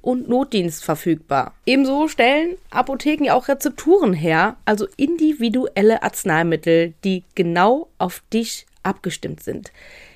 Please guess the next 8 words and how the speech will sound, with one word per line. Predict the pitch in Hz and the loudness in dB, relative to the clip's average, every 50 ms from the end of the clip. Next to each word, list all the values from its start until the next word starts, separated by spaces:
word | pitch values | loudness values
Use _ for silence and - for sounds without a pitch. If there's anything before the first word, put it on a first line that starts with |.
| - - _ | -20 -18 _
Ich | - - - 156 | -12 -10 -6 -2
weiß, | 139 107 127 147 185 277 349 - - - - - _ - - - - _ _ - | -2 -2 0 0 0 -2 -2 -6 -10 -14 -16 -20 _ -20 -20 -20 -20 _ _ -8
die | 233 214 | -8 -4
Versandhändler | - 220 202 185 180 170 214 208 190 208 214 208 214 214 208 208 208 202 | 0 0 2 2 2 2 2 0 -2 -2 -2 -2 0 0 2 2 0 0
haben | 190 190 196 - | -2 -2 -2 -2
auch | - 175 185 | -4 -6 -6
die | - 202 | -4 -2
Möglichkeit, | 180 175 165 - 170 165 - - 170 165 160 160 156 156 - | -2 -2 -4 -6 -10 -14 -12 -8 -6 -4 -2 -2 -4 -6 -10